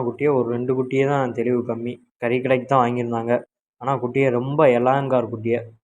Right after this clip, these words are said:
ரொம்ப கொ-, பொடி குட்டியை. இந்த குட்டிகள் பார்த்தீங்கன்னா வளர்ப்புக்கு எடுத்து வளர்க்க முடியாது. ஏன்னா கொஞ்சம்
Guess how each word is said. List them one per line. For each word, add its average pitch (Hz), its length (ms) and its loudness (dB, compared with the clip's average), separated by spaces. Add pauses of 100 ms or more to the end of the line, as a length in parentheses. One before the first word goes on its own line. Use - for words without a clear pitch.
ரொம்ப 127 320 -6
கொ-, 120 420 -4
பொடி 127 220 -6
குட்டியை. 131 340 -4
இந்த 120 180 -4
குட்டிகள் 127 400 -2
பார்த்தீங்கன்னா 127 440 -2
வளர்ப்புக்கு 123 420 -2
எடுத்து 127 220 -4
வளர்க்க 117 300 -2
முடியாது. 113 340 -4 (540)
ஏன்னா 135 220 -4
கொஞ்சம் 131 340 -2